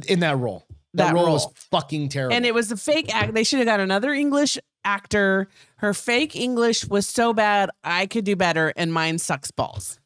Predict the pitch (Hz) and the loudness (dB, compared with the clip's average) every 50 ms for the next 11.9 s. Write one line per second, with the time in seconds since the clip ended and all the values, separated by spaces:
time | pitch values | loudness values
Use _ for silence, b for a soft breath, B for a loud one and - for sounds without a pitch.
0 | _ _ - 190 208 220 208 - 262 240 208 - - 240 262 254 220 180 156 139 | _ _ 0 2 2 2 2 2 2 2 2 0 0 0 2 2 2 2 0 0
1 | 143 160 160 165 156 156 185 202 220 214 175 285 247 220 196 247 196 196 - 180 | 0 2 2 2 2 2 4 4 4 4 4 4 2 2 2 2 0 0 0 2
2 | 208 214 247 254 269 311 330 330 311 320 - 247 285 302 - - 330 320 302 294 | 2 2 2 2 2 2 2 0 0 -2 0 0 0 2 2 2 0 0 0 0
3 | 311 285 262 254 247 240 240 226 247 233 220 226 220 214 196 - 208 220 254 - | 0 0 0 -2 -2 -2 -2 -2 -2 0 0 0 0 -2 -2 -2 -2 -2 -2 -2
4 | - 220 208 - - _ _ _ _ _ _ _ - 226 - 226 226 208 175 214 | -2 -2 -2 -2 -4 _ _ _ _ _ _ _ -14 -4 -2 0 0 2 2 2
5 | 233 226 220 208 208 208 208 233 269 330 311 - - - - - - 220 220 - | 2 2 2 2 2 4 4 2 2 0 -2 -4 -8 -10 -6 -2 0 0 0 0
6 | - - - 247 254 254 226 - - 214 170 139 - - - 180 202 226 247 240 | -4 -4 0 0 2 2 2 0 0 -2 -2 -4 -4 -2 0 2 2 2 2 -2
7 | 220 - - 202 202 196 196 196 202 - 208 196 - - - 196 190 190 - - | -4 -6 -4 -2 0 0 0 0 -2 -4 -4 -4 -4 -2 -2 -2 -2 -2 -2 -6
8 | - - _ - 185 180 - - - 131 117 131 131 123 - _ _ - 143 139 | -10 -10 _ -6 -4 -4 -4 -6 -8 -8 -6 -6 -8 -10 -10 _ _ -4 -2 0
9 | 135 - 139 139 233 220 208 190 180 170 151 147 143 135 120 - - 151 147 143 | 2 2 4 2 2 2 2 0 2 2 4 4 4 2 0 -2 -2 0 0 2
10 | 143 143 143 139 143 143 127 277 - 370 381 - 147 311 320 311 311 262 214 185 | 2 2 2 2 2 2 2 2 2 2 2 2 2 2 2 2 0 -2 -2 -2
11 | 170 170 190 - - - 156 151 139 135 139 143 147 147 143 135 - | -2 -2 -4 -4 -4 -4 -2 -2 -2 -2 -2 -2 -2 -2 -2 -4 -6